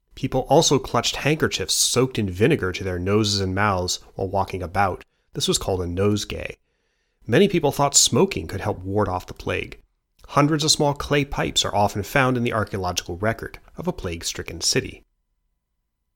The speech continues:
While I couldn't verify that this happened in Bucharest in eighteen thirteen, in the London plague of sixteen sixty-five, a rumor got started that prostitutes who were infected with syphilis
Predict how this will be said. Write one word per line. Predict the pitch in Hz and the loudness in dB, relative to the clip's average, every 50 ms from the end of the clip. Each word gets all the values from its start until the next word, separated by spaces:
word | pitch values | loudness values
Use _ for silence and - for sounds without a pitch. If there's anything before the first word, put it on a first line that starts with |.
| _ _ _ _ _ _ _ _ _ - | _ _ _ _ _ _ _ _ _ -2
While | 107 101 | 0 2
I | 101 104 | 2 2
couldn't | 101 - - 196 196 143 | 4 4 4 4 4 2
verify | 113 120 143 165 147 127 - - 110 107 | 4 4 6 6 6 4 4 4 4 4
that | 120 120 107 - | 4 2 -2 0
this | 107 101 - | 0 0 2
happened | - 110 110 - - 101 95 | 2 2 0 0 0 -2 -2
in | 92 90 | -2 -2
Bucharest | 87 120 123 - 123 101 92 90 92 - - | 0 0 0 2 0 -2 0 -2 -2 -4 -4
in | 101 | -4
eighteen | 92 90 - - - 87 | -6 -6 -6 -8 -10 -10
thirteen, | 85 - 92 90 - - - 175 165 131 127 135 - _ _ _ _ _ | -8 -6 -6 -6 -4 -4 -2 0 2 0 0 -2 -6 _ _ _ _ _
in | - 101 | -4 -4
the | 90 87 | -4 -2
London | 85 98 135 196 202 160 110 92 | 2 4 4 6 6 4 2 0
plague | 87 - 101 95 95 107 117 | -2 -2 -2 0 0 0 0
of | 101 | 0
sixteen | - - 113 - - - 110 95 | 0 0 0 -2 -4 -2 -2 -2
sixty-five, | 92 - 95 - - 87 - - 117 123 120 104 101 98 101 | -2 -4 -6 -8 -10 -10 -4 -2 0 0 2 2 0 0 -2
a | 92 | -4
rumor | 92 104 160 196 160 123 | 0 2 4 4 4 4
got | 101 95 90 90 | 2 0 0 0
started | - - - 95 87 82 87 101 - - _ _ | 0 0 0 -2 -4 -4 -8 -10 -10 -14 _ _
that | _ _ | _ _
prostitutes | - - 147 151 143 - - 123 127 135 131 - | 0 2 2 4 4 2 -2 -2 -4 -4 -4 -2
who | - 135 | -2 0
were | 120 120 | 0 0
infected | 113 107 - - 143 135 - 123 107 | -2 -2 -2 -2 -2 0 0 -2 -4
with | 98 101 - | -2 -4 -2
syphilis | - - - 190 - - - 92 92 90 - - | 0 0 0 0 0 -2 -4 -4 -2 -2 -2 -2